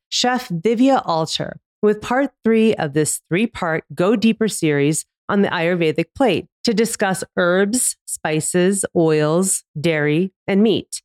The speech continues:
And in case you missed part one or part two of this series, they're linked in the show notes for you.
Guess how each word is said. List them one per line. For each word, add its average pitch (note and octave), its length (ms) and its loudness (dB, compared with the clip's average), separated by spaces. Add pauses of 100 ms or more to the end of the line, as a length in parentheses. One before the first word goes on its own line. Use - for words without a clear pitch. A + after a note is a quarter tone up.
(140)
And F#3+ 100 2
in F#3+ 100 0
case C4+ 300 0
you D4 180 0
missed A3 460 0
part G3 320 -4
one F#3+ 320 2
or E3+ 220 0
part A3+ 260 -4
two G3+ 220 2
of F3+ 100 -2
this G3 200 -2
series, D3 420 0 (120)
they're G#3 160 2
linked G3+ 220 2
in G3 80 2
the F#3 60 2
show D3+ 220 -2
notes - 300 -4
for C3+ 100 -10
you. - 200 -10